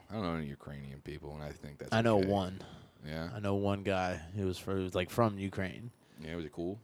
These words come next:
Speaker 2: He's very cool, and he's a fucking savage.
Speaker 1: Oh, I bet he is, bro.
Speaker 2: Dude, shout out to Yuri.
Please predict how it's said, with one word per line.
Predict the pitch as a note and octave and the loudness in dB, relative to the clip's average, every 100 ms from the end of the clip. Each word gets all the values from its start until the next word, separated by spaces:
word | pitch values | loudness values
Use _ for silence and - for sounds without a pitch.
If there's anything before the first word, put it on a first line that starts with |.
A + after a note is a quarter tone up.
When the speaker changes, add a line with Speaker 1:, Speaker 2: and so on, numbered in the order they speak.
| _ | _
Speaker 2:
He's | A#2+ G2 | 0 0
very | E2 - A2+ G#2 | -2 6 8 8
cool, | F2+ G#2 F#2 | 4 2 2
and | F2+ | 0
he's | F#2 | -2
a | F2+ | -4
fucking | - - G#2 F#2+ | 0 4 4 2
savage. | F2+ - G2+ F#2 A1+ - - - _ - | -2 2 4 2 0 -8 -12 -16 _ -14
Speaker 1:
Oh, | |
I | D#2 | -10
bet | D#2 | -8
he | C#2+ | -6
is, | D#2 C#2 | -6 -8
bro. | - | -4
Speaker 2:
Dude, | G#2+ F2 | -2 2
shout | - C3+ A#2 A2+ | 4 6 8 6
out | G#2 - | 4 0
to | |
Yuri. | F#2+ G#2+ G#2 F2+ G2 | -2 4 4 2 -2